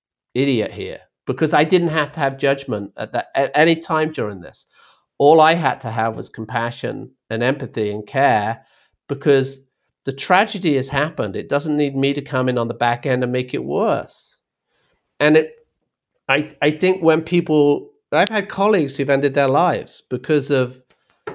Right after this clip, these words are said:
you know, issues in and around the pressures of work, the, the, the, the,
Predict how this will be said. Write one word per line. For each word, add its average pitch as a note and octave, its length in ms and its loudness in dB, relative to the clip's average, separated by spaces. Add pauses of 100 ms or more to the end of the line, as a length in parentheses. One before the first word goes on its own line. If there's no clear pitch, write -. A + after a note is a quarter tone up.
you C3 100 -2
know, B2 100 2
issues C3+ 480 -4
in C#3 60 2
and C3 100 0
around B2 580 2 (200)
the - 100 -8
pressures C3+ 600 -2
of B2 100 -4
work, A#2 520 0
the, A#2 240 -12
the, A#2 160 -14 (380)
the, B2+ 80 -14
the, G#2+ 480 -8